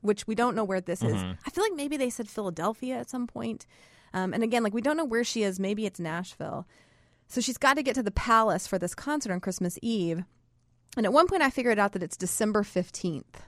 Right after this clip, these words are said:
Speaker 1: on this, like, by the, them saying it was
Speaker 2: How
Speaker 1: ten
Speaker 2: many days
Speaker 1: till
Speaker 2: before
Speaker 1: Christmas. Yeah.
Speaker 2: the, the Palace show?
Speaker 1: Or this is the December, maybe, so maybe this is December fourteenth.
Speaker 2: Mm-hmm.
Speaker 1: So they've got to get her from, let's say, Nashville to Philadelphia.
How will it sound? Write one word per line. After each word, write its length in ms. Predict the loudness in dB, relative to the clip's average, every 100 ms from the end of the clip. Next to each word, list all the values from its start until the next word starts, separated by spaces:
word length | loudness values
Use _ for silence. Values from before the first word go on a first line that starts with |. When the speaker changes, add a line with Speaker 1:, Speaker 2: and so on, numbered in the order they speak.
| -8
Speaker 1:
on 160 | -4 -2
this, 340 | -4 -6 -8
like, 160 | -8 -10
by 420 | -10 -14 -4 -2 -2
the, 160 | -6
them 180 | -6 -6
saying 420 | -4 -4 -2 -4
it 60 | -6
was 140 | -8 -2
Speaker 2:
How 100 | 0
Speaker 1:
ten 80 | 2
Speaker 2:
many 160 | 4
days 260 | 4 4 2
Speaker 1:
till 100 | -2
Speaker 2:
before 180 | 0 2
Speaker 1:
Christmas. 180 | 2 2
Yeah. 140 | 0
Speaker 2:
the, 120 | -4 -8
the 100 | -8
Palace 380 | -4 -4 -4
show? 220 | -6 -4 0
Speaker 1:
Or 80 | 4
this 120 | 4
is 60 | 2
the 120 | -2
December, 400 | -2 0 4 4 4
maybe, 200 | 4 4
so 100 | 4
maybe 200 | 4 4
this 140 | 0 -2
is 60 |
December 440 | -4 -4 -2 0 0
fourteenth. 580 | -2 -4 -4 -6 -4 -2
Speaker 2:
Mm-hmm. 180 | 0 -2 -8 -20 -20 -20 -8
Speaker 1:
So 120 | -2
they've 180 | 0 2
got 140 | 2 2
to 60 |
get 260 | 4 4 2
her 420 | 2 2 4 2
from, 540 | 0 0 2 2 0 0
let's 180 | -2 2
say, 120 | 2
Nashville 460 | 2 0 0 0
to 80 | 0
Philadelphia. 880 | -2 -2 0 2 0 -2 -8 -6 -8